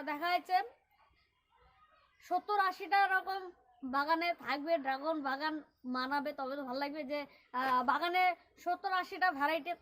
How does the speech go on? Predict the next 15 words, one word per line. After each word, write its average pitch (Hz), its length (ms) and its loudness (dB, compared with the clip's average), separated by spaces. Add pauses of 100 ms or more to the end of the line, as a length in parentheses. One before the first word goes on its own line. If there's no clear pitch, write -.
(120)
আছে। 294 280 0 (540)
হ্যাঁ, 359 200 6 (380)
দেখতে 320 260 -2
ভালো 320 180 4
লাগবে, 320 180 2 (100)
সব 311 180 -2
রকম 311 180 0 (100)
ফল 285 240 -2
হবে, 285 160 0 (1000)
আহ, 262 200 2 (100)
টেস্ট 392 180 -4 (100)
করব, 349 160 0 (520)
আপনাদেরকে 320 420 2
জানাবো, 320 260 4 (120)
রিভিউ 294 200 -4